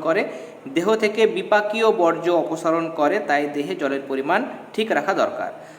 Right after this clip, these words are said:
আমাদের দেহে নুনের কাজগুলি হলো রক্তচাপ নিয়ন্ত্রণ, পেশি সংকোচন ও প্রসারণ নিয়ন্ত্রণ, জলের শোষণে সাহায্য করা প্রভৃতি। তাই দেহে,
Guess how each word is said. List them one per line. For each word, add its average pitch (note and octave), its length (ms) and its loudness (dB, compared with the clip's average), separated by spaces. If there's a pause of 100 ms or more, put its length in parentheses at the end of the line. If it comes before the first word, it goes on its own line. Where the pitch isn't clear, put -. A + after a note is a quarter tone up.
আমাদের G3+ 360 2
দেহে A3+ 160 4
নুনের G#3 320 2
কাজগুলি G3+ 380 2
হলো G3+ 180 2
রক্তচাপ F3+ 500 0
নিয়ন্ত্রণ, F#3 500 0
পেশি E3+ 240 -2
সংকোচন E3 480 -4
ও E3+ 100 -6
প্রসারণ D#3+ 320 -2
নিয়ন্ত্রণ, E3 500 -2
জলের D#3+ 260 0
শোষণে F3+ 360 -8
সাহায্য C#3 400 -4
করা B3 360 -2
প্রভৃতি। D#3+ 420 -2 (360)
তাই F#3 160 4
দেহে, G3 420 2